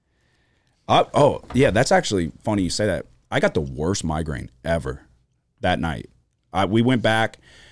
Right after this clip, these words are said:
We got back to the house, unloaded all the shit. Y'all left. And then I was feeling well enough. I took a shower. I told Lindsay, like, clearly I wasn't feeling bad at this point. I said, "Let's go get Chick-fil-A. We're just gonna chill." Dude, in the Chick-fil-A line,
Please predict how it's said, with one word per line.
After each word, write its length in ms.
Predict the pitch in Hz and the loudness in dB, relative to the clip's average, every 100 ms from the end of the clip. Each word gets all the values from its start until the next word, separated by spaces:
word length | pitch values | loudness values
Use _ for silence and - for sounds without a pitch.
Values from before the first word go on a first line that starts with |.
| _ _ _ _ | _ _ _ _
We 60 | 101 | -2
got 100 | 98 | 2
back 180 | 110 | 2
to 80 | - | 2
the 60 | 120 | 2
house, 420 | 113 110 - - - | 4 4 2 -8 -4
unloaded 340 | 110 113 120 113 | 0 4 6 6
all 100 | 110 | 4
the 60 | |
shit. 400 | 104 - 104 104 | 0 2 2 2
Y'all 280 | 101 101 104 | 2 2 4
left. 500 | 104 101 98 - - - _ _ | 4 4 2 -2 -16 -20 _ _
And 180 | 95 92 | -6 -4
then 320 | 95 92 87 | -2 -2 -4
I 40 | 90 | -4
was 120 | 90 | -2
feeling 220 | 135 120 | 0 2
well 140 | 113 | 2
enough. 160 | 113 104 | 0 -2
I 60 | 98 | -4
took 180 | 113 | -6
a 40 | - | -6
shower. 400 | - 113 123 123 | -2 2 4 2
I 40 | |
told 200 | 101 104 | 2 -2
Lindsay, 260 | 98 107 - | 0 -2 -2
like, 140 | 101 | -4
clearly 200 | - 113 | 0 2
I 40 | 95 | 2
wasn't 220 | 101 104 | -2 0
feeling 180 | 110 101 | 0 2
bad 180 | 101 | 0
at 60 | 98 | 0
this 120 | 82 | -4
point. 160 | - 87 | -6 -6
I 40 | |
said, 100 | 82 | -4
"Let's 120 | 90 | -4
go 100 | - | -2
get 140 | 90 87 | -4 -2
Chick-fil-A. 520 | 117 104 104 104 101 | -2 -2 0 2 2
We're 140 | 95 | 0
just 120 | 90 - | -4 -6
gonna 120 | 82 | -6
chill." 420 | - 104 101 92 _ _ _ _ _ _ _ _ _ | -2 0 0 -2 _ _ _ _ _ _ _ _ _
Dude, 160 | - 87 | -12 -8
in 180 | - 101 | -2 -2
the 60 | |
Chick-fil-A 460 | 101 - - 90 80 | -2 -6 -6 -4 -4
line, 460 | 73 76 80 64 | -4 -6 -6 -8